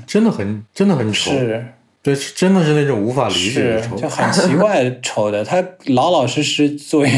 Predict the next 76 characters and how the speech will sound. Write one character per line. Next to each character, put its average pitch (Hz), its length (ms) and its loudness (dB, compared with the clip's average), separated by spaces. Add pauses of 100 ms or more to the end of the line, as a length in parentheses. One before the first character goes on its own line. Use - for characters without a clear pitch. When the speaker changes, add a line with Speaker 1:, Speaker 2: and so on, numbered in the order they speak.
(140)
Speaker 2:
双 147 200 2
鞋， 143 200 0
不 131 160 0
要 180 180 4
什 143 100 -2
么 127 140 2
设 143 220 0
计， 123 120 0
其 120 160 -2
实 139 80 0
就 151 140 -2
挺 127 180 -4
好 123 160 -2
看 123 300 -10
的。 - 80 -18 (500)
但 196 140 2
他 190 100 4
会 180 220 2
加 170 400 0 (240)
各 175 160 2
种 127 160 2
乱 135 180 2
七 131 160 -4
八 131 200 2
糟 135 160 2
的 131 80 2
东 120 200 0
西。 120 320 -4
Speaker 1:
对， 165 120 2
他 196 120 2
就 220 140 4
像 214 140 4
是 190 100 2
把 123 80 2
所 135 180 0
有 170 80 2
的 127 80 0
元 107 240 -2
素 135 300 -2
就 123 140 -2
是 123 120 -8
放 151 220 -2
在 147 60 0
电 143 180 -2
脑 113 160 -2
里 120 80 -4
面， 104 160 -2
然 104 80 -4
后 110 60 -2
随 117 220 0
机 160 120 0 (160)
配 120 140 2
色， 107 380 -4
Speaker 2:
<laughs> - 20 -
Speaker 1:
从， 131 240 -4
然 120 160 0
后 139 120 4
从 - 80 2
里 - 40 2
面 196 120 0
随 120 220 -2
便 180 240 2
拿 117 180 0
出 165 120 2
来 143 120 2
几 107 220 -4
双 113 300 -2
就 113 80 0
生 123 200 -2
产 107 180 -2
了， 87 100 -14 (240)
就 131 100 -2
那 139 140 2
种 117 120 -2
感 101 220 -4
觉。 92 260 -6